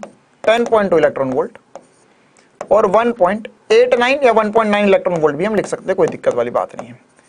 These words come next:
ठीक है। अब देखो क्या होता है, ठीक है। यही, यही सब कुछ, यही सब कुछ यहाँ पर ये जैसा हमने ये बनाया है, है ना, ये जो हमने बनाया है, यही का यही, यही का यही जो है वो यहाँ पर मैंने बना दिया एक और,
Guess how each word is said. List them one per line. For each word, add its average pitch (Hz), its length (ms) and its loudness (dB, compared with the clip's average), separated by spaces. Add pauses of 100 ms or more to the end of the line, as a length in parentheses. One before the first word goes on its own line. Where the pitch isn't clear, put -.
(100)
ठीक 175 120 0
है। - 120 -10
अब 170 120 0
देखो 139 200 -4
क्या 131 200 -2
होता - 320 -14
है, - 120 -20 (540)
ठीक 190 140 2
है। - 100 -8 (400)
यही, 196 440 2 (160)
यही 208 360 2
सब 165 320 0
कुछ, - 280 0
यही 160 320 0
सब 147 300 -2
कुछ 233 240 -2 (300)
यहाँ 190 180 2
पर 240 140 2
ये 247 100 6
जैसा 233 260 2
हमने 233 260 2 (220)
ये 240 500 2
बनाया 170 440 0
है, 131 200 -6 (1000)
है 185 60 0
ना, 196 80 2
ये 190 220 2
जो 208 120 2
हमने 214 200 0
बनाया 165 340 0
है, 156 200 -8 (500)
यही 202 500 4
का 262 180 2
यही, 202 360 2 (840)
यही 202 340 2
का 247 140 4
यही 190 380 2
जो 165 140 2
है 196 180 0 (360)
वो 196 120 2
यहाँ 180 320 2
पर 190 140 0
मैंने 165 180 2
बना 147 240 -2
दिया 117 180 -4
एक 107 140 -12
और, - 120 -16